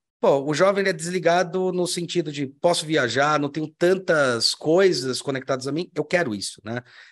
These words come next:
Eu quero um pouco dessa liberdade mental, né? Desse fresh mental. Então, aí você vai perceber que são valores que são entregues e não necessariamente estilo.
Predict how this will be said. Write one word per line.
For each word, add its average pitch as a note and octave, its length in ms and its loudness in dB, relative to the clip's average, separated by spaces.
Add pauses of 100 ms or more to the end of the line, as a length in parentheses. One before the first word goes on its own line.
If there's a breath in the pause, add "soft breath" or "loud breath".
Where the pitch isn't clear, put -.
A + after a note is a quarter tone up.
Eu G#2+ 100 -6
quero C3 320 -2
um C#3+ 140 -2
pouco D3+ 480 0
dessa C3 300 0
liberdade B2+ 680 -2
mental, C#3+ 760 0
né? G#2+ 120 -6
Desse A2 240 -8
fresh B2+ 460 -2
mental. B2+ 520 -6 (400 loud breath)
Então, A#2+ 180 2
aí D3+ 120 4
você - 80 -2
vai E3 100 4
perceber D#3+ 440 -2
que E3 80 -6
são F3+ 280 0 (100)
valores F3 840 4
que - 100 -8
são C3+ 260 -2
entregues C3+ 760 -2
e F3 60 -2
não E3 180 0
necessariamente E3 760 -2
estilo. C3+ 580 -2